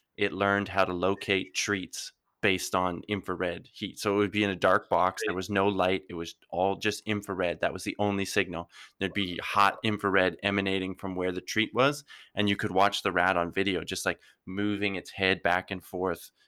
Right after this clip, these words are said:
Speaker 1: you know, like a shark, you know, but it was
Speaker 2: Scanning.
Speaker 1: just, like, scanning with
Speaker 2: Yeah.
Speaker 1: it. Yeah, and then once it, like, came across the beam of the infrared, it would just, like, move toward it and stuff.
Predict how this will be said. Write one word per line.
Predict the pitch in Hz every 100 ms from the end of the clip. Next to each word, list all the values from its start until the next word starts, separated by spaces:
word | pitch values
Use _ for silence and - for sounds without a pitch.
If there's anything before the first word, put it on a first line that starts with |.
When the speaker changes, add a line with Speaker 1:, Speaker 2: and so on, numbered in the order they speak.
| _ -
Speaker 1:
you | 87
know, |
like | 85 90
a | 90
shark, | - 101 90 - -
you | 92
know, | 90 110
but | 131 101
it |
was | 110 98
Speaker 2:
Scanning. |
Speaker 1:
just, | 95
like, | 101 90
scanning | - - 101 107 110 95
with | 92 113
Speaker 2:
Yeah. | 170 156 147
Speaker 1:
it. | - - - - - - - -
Yeah, | 117 170
and | 107 110
then | 110
once | 104 110 -
it, | 104
like, | 101 101
came | - 110
across | 104 - 101 107
the | 104
beam | - 95 104
of | 101
the | 92
infrared, | 95 95 90 101 98
it |
would | 92
just, | 90 92
like, | 85
move | 92 95 95 -
toward | 95 90 110
it | -
and | 87
stuff. | - 76